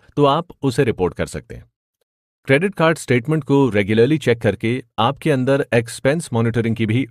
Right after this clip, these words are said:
आदत आ जाएगी। चौथा गोल्डन रूल है, do not withdraw cash from credit card। कुछ लोगों को क्रेडिट कार्ड के बारे में पूरी तरह से पता ही नहीं होता, लेकिन वो फिर भी क्रेडिट कार्ड को ले लेते हैं,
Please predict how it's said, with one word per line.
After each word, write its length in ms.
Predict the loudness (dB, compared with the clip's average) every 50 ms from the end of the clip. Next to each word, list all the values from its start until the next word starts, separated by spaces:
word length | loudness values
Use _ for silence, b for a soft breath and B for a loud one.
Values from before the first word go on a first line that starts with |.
| -2
आदत 280 | -2 0 0 0 0 -2
आ 80 | -2 -4
जाएगी। 400 | -4 -8 -12 -14 -18 -20 -20 -20 _ _ _ _ _ _ _ _ _ _ _ _ _ _ _ _
चौथा 320 | 0 2 2 2 2 -2 -2
गोल्डन 380 | 0 0 0 0 0 0 0
रूल 200 | 0 0 0 0
है, 360 | 0 0 0 0 -2 -6 -10 -12
do 260 | -8 -4 -2 0 0 0
not 200 | 0 -2 -2 -2
withdraw 420 | -4 -4 -2 0 2 2 2 2
cash 480 | 0 -2 -4 -4 -4 -6 -8 -10 -14 -16 _ -6
from 180 | -4 -4 -4 -4
credit 280 | -4 -4 -4 -4 -6 -10
card। 260 | -12 -14 -14 -16 -18 -20 _ _ _ _ _ _ _ _ _ _ _ _ _ _ _ _ _ _ _ -2
कुछ 220 | -2 0 0 2
लोगों 260 | 0 2 2 2 0
को 180 | 2 2 0 0
क्रेडिट 380 | 2 0 0 2 2 0 -2
कार्ड 220 | 0 0 0 0 0
के 100 | -2 0
बारे 200 | 0 2 2 0
में 120 | 0 -2
पूरी 360 | -4 -4 -2 -2 -2 -2 0
तरह 280 | 0 0 2 2 2 0
से 140 | 0 0 -2
पता 260 | -2 -2 0 0 0
ही 160 | 0 0 -2
नहीं 220 | -2 -4 -4 -6 -8
होता, 300 | -8 -10 -12 -14 -16 -18 _ _ _ _ _ _ -4
लेकिन 260 | -2 -2 0 0 0
वो 240 | 2 2 2 2 2 0
फिर 140 | 0 0
भी 200 | 2 2 0 0
क्रेडिट 360 | 0 -2 -2 0 0 -2 -2 -2
कार्ड 220 | -2 -2 -2 -2
को 120 | -2 -2
ले 120 | -2 0 -2
लेते 240 | -2 -2 -4 -6 -10
हैं, 200 | -14 -14 _